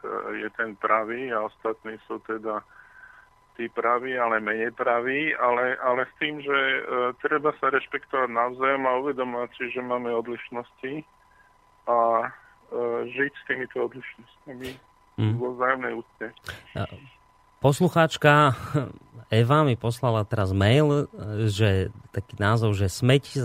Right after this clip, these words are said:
Speaker 2: smeti sa zase raz vyznamenali. Smeti, to naši poslucháči celkom trefne
Speaker 1: Chápem.
Speaker 2: označujú denník Zme-, ZME. A ten vyšiel s článkom, no, s takým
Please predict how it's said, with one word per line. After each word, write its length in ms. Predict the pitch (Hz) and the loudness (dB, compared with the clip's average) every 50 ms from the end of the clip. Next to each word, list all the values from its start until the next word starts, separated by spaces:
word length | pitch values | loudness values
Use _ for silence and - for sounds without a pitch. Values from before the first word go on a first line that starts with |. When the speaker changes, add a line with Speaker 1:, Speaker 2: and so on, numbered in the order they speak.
| 104 117 117 - - | -2 -2 -4 -6 -8
Speaker 2:
smeti 380 | 123 - - 131 131 151 151 - | -12 -6 0 2 2 4 2 2
sa 160 | 165 - 139 | -2 -2 -2
zase 320 | 117 110 135 135 - 135 113 | 0 0 0 0 2 0 0
raz 160 | 104 98 95 | 0 0 0
vyznamenali. 720 | 101 113 123 131 147 139 143 143 139 143 135 135 135 131 | 0 0 2 2 2 2 2 2 2 2 2 2 2 0
Smeti, 560 | - - 143 139 139 - - 147 139 139 - - _ _ _ _ _ - | 2 2 4 4 2 2 2 2 2 2 0 -2 _ _ _ _ _ 4
to 240 | 165 160 120 85 - - - 113 | 6 6 6 4 -2 -8 -12 -4
naši 320 | - 87 110 117 - 117 | 2 4 4 4 4 0
poslucháči 720 | - - 113 - - 143 120 - 135 127 120 - 131 117 - | -2 -2 -2 0 2 2 2 4 2 2 2 2 0 0 0
celkom 320 | 120 113 - 113 107 - | -2 0 0 0 2 4
trefne 400 | - 113 151 - 131 117 107 104 | 4 4 4 4 4 4 4 2
Speaker 1:
Chápem. 400 | - _ _ - - - - - | 0 _ _ -20 -20 -16 -4 0
Speaker 2:
označujú 480 | 107 123 117 131 127 120 - 131 120 113 | 2 4 4 4 4 4 6 4 4 6
denník 320 | 113 117 113 110 104 110 | 6 6 6 4 2 2
Zme-, 240 | 113 104 104 113 104 - | 2 2 2 2 0 0
ZME. 260 | 131 110 107 120 139 170 180 - - - - - - - - - | 0 2 4 6 6 6 4 0 -6 -14 -20 -20 -20 -20 -20 -14
A 400 | - - 98 98 101 92 82 73 - - - - - - - | -6 -4 -2 0 0 -2 -4 -6 -10 -14 -16 -18 -14 -6 0
ten 160 | 160 180 180 | 2 4 4
vyšiel 400 | 135 139 165 - - 175 151 135 | 6 6 6 6 6 6 6 4
s 80 | - - | 4 2
článkom, 720 | - 143 139 147 165 151 - 156 151 151 151 147 135 - - _ _ _ _ _ _ _ _ _ - | 4 4 6 6 6 4 6 6 6 6 6 4 2 0 -2 _ _ _ _ _ _ _ _ _ -16
no, 200 | 123 - 92 92 92 87 - | -12 -6 -4 -4 -4 -4 -4
s 120 | 98 - - | -8 -6 -6
takým 400 | 104 - - 110 104 95 - | -6 -4 -2 -2 -2 -2 -2